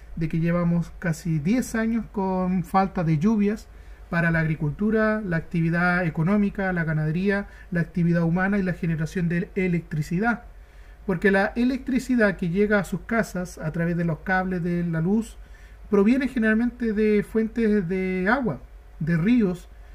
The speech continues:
que mueven grandes turbinas para generar corriente eléctrica.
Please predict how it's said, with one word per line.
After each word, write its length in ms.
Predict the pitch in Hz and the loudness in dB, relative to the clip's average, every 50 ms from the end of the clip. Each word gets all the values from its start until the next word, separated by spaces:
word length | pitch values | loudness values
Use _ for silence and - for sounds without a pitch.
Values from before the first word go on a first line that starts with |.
| - - - - - | -20 -20 -20 -8 -4
que 120 | 196 180 | 0 2
mueven 360 | 160 180 214 233 240 233 220 190 | 4 4 4 4 4 4 4 2
grandes 340 | 214 220 233 240 254 254 - | 2 2 2 0 0 0 0
turbinas 400 | 254 247 226 247 247 247 254 247 | -2 0 2 2 2 0 -2 -2
para 240 | - - - 294 | -2 -2 -2 -2
generar 500 | - - 190 185 180 180 202 214 - - - | -2 -2 -4 -2 0 0 0 0 -2 -4 -6
corriente 440 | - 185 180 185 208 208 196 - 190 | -4 -2 -2 0 0 -2 0 -2 -2
eléctrica. 500 | 220 277 277 - - 151 123 135 131 | -2 -2 -4 -6 -8 -8 -8 -8 -10